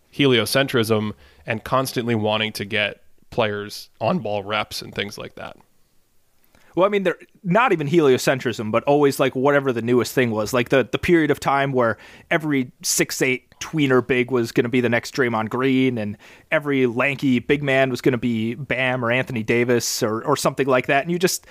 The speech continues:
Speaker 2: I, I don't think you can, like, box it in and, and,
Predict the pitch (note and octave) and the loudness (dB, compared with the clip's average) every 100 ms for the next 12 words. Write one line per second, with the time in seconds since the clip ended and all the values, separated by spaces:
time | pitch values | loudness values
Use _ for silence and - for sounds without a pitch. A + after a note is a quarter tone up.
0 | - - F3+ F#3+ A3 B3+ C#4+ D4 C4+ A#3+ | -20 -6 -4 0 -2 -2 -2 -2 0 0
1 | F#3+ - D3+ F3+ - D#3+ E3+ D3+ C3+ C3+ | 0 -2 -4 -2 -4 -2 0 0 -2 0
2 | C3 B2 | -2 -2